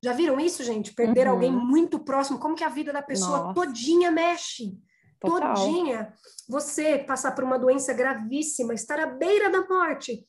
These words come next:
Speaker 1: Sabe aquelas experiências quase morte, que a pessoa fala, "Nasci de novo"? Ela tá se conectando, porque,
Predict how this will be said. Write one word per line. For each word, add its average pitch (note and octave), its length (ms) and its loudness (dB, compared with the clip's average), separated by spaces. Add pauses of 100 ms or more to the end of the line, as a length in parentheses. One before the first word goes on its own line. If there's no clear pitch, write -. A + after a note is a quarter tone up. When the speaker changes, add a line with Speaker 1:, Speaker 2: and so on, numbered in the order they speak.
(140)
Speaker 1:
Sabe D4 220 -2
aquelas D4 260 0
experiências B3+ 520 0
quase B3+ 280 0
morte, B3+ 280 0
que - 40 -4
a C4 40 -6
pessoa B3+ 220 -6
fala, B3+ 180 -2
"Nasci A#3+ 280 -6
de A#3 100 -4
novo"? A#3 440 2 (760)
Ela C#4 120 -2
tá D4+ 100 -4
se - 140 -8
conectando, D4 500 -4
porque, C4+ 400 -4